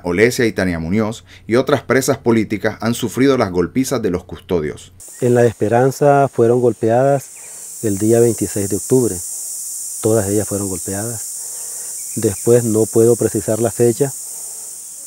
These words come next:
Speaker 2: pero eso creo que fue en el mes de enero. La golpearon cuando intentaba llevarle agua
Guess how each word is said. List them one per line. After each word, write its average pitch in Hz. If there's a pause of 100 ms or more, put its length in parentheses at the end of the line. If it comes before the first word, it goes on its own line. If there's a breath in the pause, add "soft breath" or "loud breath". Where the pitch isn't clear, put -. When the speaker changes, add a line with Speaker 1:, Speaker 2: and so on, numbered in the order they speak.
(140)
Speaker 2:
pero 101
eso 110
creo 110
que 113
fue 110
en 113
el 107
mes 110
de 107
enero. 107 (680 loud breath)
La 113
golpearon 110 (360)
cuando 110
intentaba 107
llevarle 104
agua 101